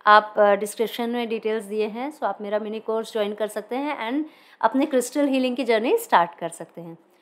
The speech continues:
So, आज हम स्टार्ट करते हैं हार्ट चक्रा के लिए सारे डिटेल्स, ठीक है? सबसे पहले तो हार्ट चक्रा कहाँ होता है? हमारे middle of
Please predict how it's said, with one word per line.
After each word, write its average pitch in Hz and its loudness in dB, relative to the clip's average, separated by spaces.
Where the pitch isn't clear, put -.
So, - -2
आज 233 8
हम 269 2
स्टार्ट 220 4
करते 226 -2
हैं 330 0
हार्ट 196 6
चक्रा 185 -6
के 185 -8
लिए 180 -4
सारे 170 -4
डिटेल्स, 165 -14
ठीक 339 -8
है? 359 -2
सबसे 269 -6
पहले 285 2
तो 311 4
हार्ट 233 6
चक्रा 277 -4
कहाँ 254 -2
होता 247 -2
है? 233 -2
हमारे 220 -4
middle 214 -4
of 208 2